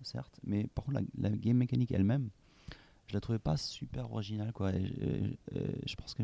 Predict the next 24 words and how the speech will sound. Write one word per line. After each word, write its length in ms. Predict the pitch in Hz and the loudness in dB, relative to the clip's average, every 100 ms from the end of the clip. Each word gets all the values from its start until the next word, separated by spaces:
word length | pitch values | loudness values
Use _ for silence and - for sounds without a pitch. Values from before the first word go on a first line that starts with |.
| 107 | 0
j'ai 140 | 101 | 2
même 180 | 101 135 | 2 2
eu 80 | 131 | 0
pas 120 | 123 | 0
mal 160 | 117 113 | 0 0
de 100 | 98 | 0
bugs, 240 | 98 117 | 2 2
en 60 | 110 | 2
fait, 160 | - - - | -2 -4 -8
parce 120 | - | -10
que, 100 | - 110 - - - | -6 -6 -6 -20 -8
en 60 | 110 | -2
fait, 140 | 156 | -2
c'est, 100 | - | 0
en 60 | - | 2
gros, 120 | 107 | 2
c'est 100 | 127 | 2
des 120 | 101 | -2
petites 200 | 95 - | -4 -2
arènes 220 | 101 104 139 | 2 4 4
où 60 | |
tu 160 | - - | 2 0
dois, 240 | 104 113 - | 2 2 2
et 180 | 107 | 2